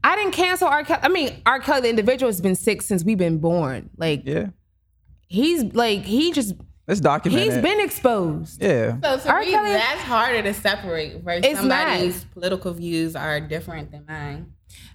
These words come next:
Speaker 2: Yeah, I don't get to care about the political
Speaker 1: Okay.
Speaker 2: views too much on pe-,
Speaker 1: Okay,
Speaker 2: people.
Speaker 1: my two artists that I separate their art from the artist are Chris Brown and,
Speaker 3: Yes, I was gonna
Speaker 1: and
Speaker 3: say him
Speaker 1: R.
Speaker 3: too.
Speaker 1: Kelly.
Speaker 2: Okay.
Speaker 1: R. Kelly is a horrible and monstrous individual.
Speaker 2: No question.
Speaker 1: But he makes some bomb music.
Speaker 2: Yeah.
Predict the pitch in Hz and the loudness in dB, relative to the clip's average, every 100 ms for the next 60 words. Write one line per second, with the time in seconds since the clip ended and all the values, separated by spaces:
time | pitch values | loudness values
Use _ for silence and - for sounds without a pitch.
0 | - _ _ _ _ _ _ _ - - | -20 _ _ _ _ _ _ _ -16 -12
1 | - 120 147 127 - - 120 110 107 - | -2 0 2 -2 -4 -2 0 0 -2 -6
2 | - 101 110 107 247 101 101 - 101 107 | -16 -4 -2 0 0 -2 -4 -4 -8 -8
3 | 104 - 247 262 233 269 - 320 220 190 | -12 -2 0 0 2 0 0 0 2 2
4 | 180 180 180 180 185 180 170 165 170 156 | 0 0 0 0 -2 0 -2 0 -2 0
5 | 165 165 170 156 156 156 151 151 - 226 | 0 0 -2 0 0 0 -4 -12 -6 -2
6 | 233 190 185 170 165 165 - 165 156 151 | -2 0 2 2 0 -2 0 0 2 0
7 | 160 175 185 190 180 170 170 185 160 185 | -2 -4 0 2 2 0 0 0 2 2
8 | 160 156 156 - 175 104 214 269 269 302 | 2 0 -4 -4 -2 2 2 2 2 0
9 | 302 294 269 - - _ _ _ _ _ | 2 -2 -2 -6 -20 _ _ _ _ _
10 | 214 190 180 165 233 262 247 180 156 160 | 0 2 2 2 2 2 2 0 0 -4
11 | - 185 180 190 202 - 175 - 175 165 | -8 -2 2 2 0 -2 -4 0 0 2
12 | 180 160 107 160 120 - 160 - 113 107 | 0 0 -2 -4 -8 -2 -2 0 -4 -4
13 | _ _ _ - 262 370 381 330 320 277 | _ _ _ 0 2 4 2 2 2 2
14 | 214 233 269 285 302 359 554 392 208 139 | 2 2 2 2 2 2 2 2 -2 -2
15 | - 359 117 | -2 0 0